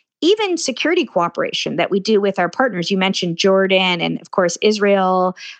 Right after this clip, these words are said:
Um, Lebanon, uh, is another good example. You know, we have really good programs that don't cost a lot, that focus on, this was mentioned in our panel the other day with General Votel, you know, focused on cross-border security, making sure bad guys aren't getting through.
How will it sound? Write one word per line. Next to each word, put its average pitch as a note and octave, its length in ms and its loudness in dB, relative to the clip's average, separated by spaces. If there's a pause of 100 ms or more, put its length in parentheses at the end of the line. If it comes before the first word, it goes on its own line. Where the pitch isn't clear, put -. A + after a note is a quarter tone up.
(140)
Um, F3 340 0
Lebanon, F#3 1080 0 (100)
uh, F3 220 0
is F3+ 160 -2
another F3+ 320 -2
good F3+ 180 -4
example. A#3 680 0 (260)
You C4 100 2
know, B3+ 100 2
we D#4+ 200 4
have A3 180 -6
really B3 260 2
good A3 280 -2
programs F3+ 800 -2 (220)
that G#3+ 120 0
don't A3+ 260 0
cost G3+ 400 -2
a G3 40 0
lot, F3+ 400 0 (120)
that G#3 220 0
focus G#3+ 500 -2
on, F#3 520 0
this G#3 180 -2
was G3 140 -2
mentioned G3 420 -2
in F#3 60 0
our F3 80 0
panel A3+ 300 2
the F#3+ 160 0
other E3 160 0
day E3 160 2
with D#3+ 140 -4
General D#3+ 280 0
Votel, G3+ 640 -2 (220)
you A3+ 80 0
know, G3+ 100 0
focused A#3 420 -2
on F#3 160 0
cross-border G3 640 -2
security, B3+ 800 0
making F3 320 -2
sure F3 180 -2
bad E3+ 240 0
guys E3+ 240 0
aren't F3 220 -2
getting E3 240 0
through. G#3+ 800 2